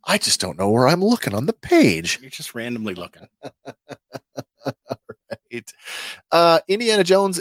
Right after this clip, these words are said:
Speaker 1: and the Dial of Destiny got a, a new trailer. Uh, it's, it's pretty cool. <laughs> I did know, I did do, uh, no screenshots for this, by the way. Um, just to know that there is one out there if you wanna go and check it out. If you haven't, do go and check that out.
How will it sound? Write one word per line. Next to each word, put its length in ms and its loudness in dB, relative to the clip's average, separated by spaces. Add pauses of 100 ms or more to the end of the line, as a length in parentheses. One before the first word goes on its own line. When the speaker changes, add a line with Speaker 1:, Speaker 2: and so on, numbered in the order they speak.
Speaker 1:
and 220 -4
the 80 0
Dial 240 4
of 80 2
Destiny 400 -4
got 160 0
a, 400 -2
a 40 -6
new 140 -10
trailer. 360 -10 (500)
Uh, 440 -6
it's, 220 -10 (140)
it's 260 -12 (480)
pretty 160 -10
cool. 320 -6 (180)
<laughs> 140 -8
I 160 -4
did 220 -6
know, 180 -6
I 100 -2
did 260 -6
do, 360 -6
uh, 340 -10
no 180 -6
screenshots 580 -14
for 100 -20
this, 120 -14
by 160 -14
the 80 -16
way. 140 -14 (520)
Um, 280 -16
just 260 -12 (140)
to 80 -16
know 180 -12
that 140 -14
there 100 -6
is 200 -2
one 140 -2
out 140 -6
there 100 -8
if 140 -12
you 80 -8
wanna 160 -8
go 160 -14
and 80 -18
check 160 -12
it 60 -2
out. 100 -2
If 100 -14
you 60 -18
haven't, 480 -4 (420)
do 300 2
go 240 2
and 120 -12
check 220 -12
that 160 -14
out. 180 -4